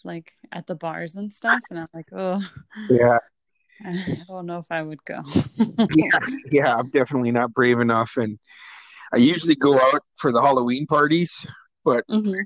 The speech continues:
Speaker 2: I still haven't gotten my Halloween costume yet because I'm just kind of, "Uh, I don't know." <laughs>
Speaker 1: Yeah. I know a lot of, there's a lot of outdoor bars, which is nice because they have, like, patios and you can stay six feet apart.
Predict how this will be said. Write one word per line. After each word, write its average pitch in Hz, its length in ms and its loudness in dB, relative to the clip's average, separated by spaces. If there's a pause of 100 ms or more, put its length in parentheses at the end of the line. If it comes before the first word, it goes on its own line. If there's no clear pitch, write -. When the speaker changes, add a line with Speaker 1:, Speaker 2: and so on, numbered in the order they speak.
(120)
Speaker 2:
I 127 140 2
still 120 340 0
haven't 113 280 -4
gotten 117 260 0
my 117 140 0
Halloween 117 420 2
costume 117 480 -2
yet 113 300 0
because 107 260 -4
I'm 110 100 -8
just 110 280 -8
kind 110 260 0
of, 110 160 2 (1080)
"Uh, 240 420 6
I 233 40 4
don't 214 140 2
know." 202 400 4 (320)
<laughs> - 680 -2 (320)
Speaker 1:
Yeah. 185 340 -6 (540)
I 202 120 -12
know 226 200 -8
a 311 140 -8
lot 180 340 -8
of, 185 300 -12
there's 196 220 -12
a 220 60 -12
lot 254 200 -10
of 269 220 -12
outdoor 170 560 -12
bars, 240 560 -14
which 240 180 -14
is 247 160 -14
nice 262 540 -10
because 196 300 -16
they 185 100 -12
have, 175 160 -12
like, 160 180 -16
patios 190 800 -8
and 170 120 -10
you 165 80 -10
can 165 200 -14
stay 165 300 -12
six - 320 -16
feet 220 180 -14
apart. 240 420 -12